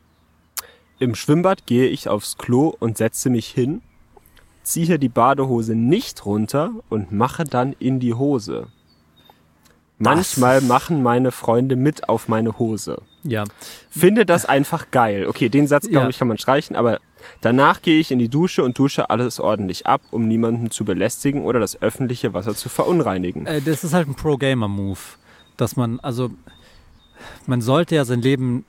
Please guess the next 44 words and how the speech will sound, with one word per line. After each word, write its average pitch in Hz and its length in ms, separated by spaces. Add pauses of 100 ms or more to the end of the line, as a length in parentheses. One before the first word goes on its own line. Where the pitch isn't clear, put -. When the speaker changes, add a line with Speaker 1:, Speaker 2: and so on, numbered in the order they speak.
Speaker 2:
nicht 143 260
so 131 140
leben, 120 240
dass, - 340 (160)
also, 131 180 (480)
dein 127 180
Next - 280
Move 156 220
sollte 117 320
ja 113 60
nie 127 120
predictable 104 560
sein. 95 300 (640)
Speaker 1:
Ja. 123 180
Speaker 2:
Und 127 240 (880)
aufs - 280
Klo 190 160
zu 139 180
gehen, 170 460
so, 123 80
„Boah, 151 140
ich 143 100
muss, 156 120
ich - 140
geh 202 120
mal 151 100
aufs - 140
Klo.“ 117 280 (380)
Und 135 60
dann 139 100
einfach 156 400 (140)
das - 160
Klo 180 180
anzuschauen, 160 640 (1000)
„Ich - 80
setz 107 200
mich 107 100
jetzt 101 160
so 120 180
hin, 127 140
wie 131 60
ich - 140
bin.“ 92 180
Und 90 80